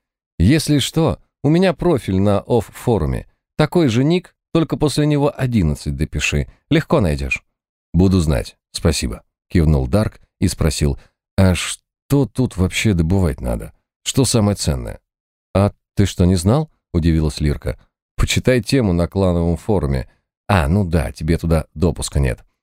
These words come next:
Да ерунду всякую. Завтра вроде объяснить подробнее должны.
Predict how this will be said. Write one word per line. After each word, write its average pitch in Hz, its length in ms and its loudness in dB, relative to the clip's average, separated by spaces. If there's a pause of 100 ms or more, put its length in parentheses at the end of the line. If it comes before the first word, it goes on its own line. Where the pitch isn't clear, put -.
(140)
Да 165 100 0
ерунду 190 400 0
всякую. 64 480 -6 (380)
Завтра 107 480 0
вроде 92 400 2
объяснить 92 580 0
подробнее 82 560 0
должны. 78 540 0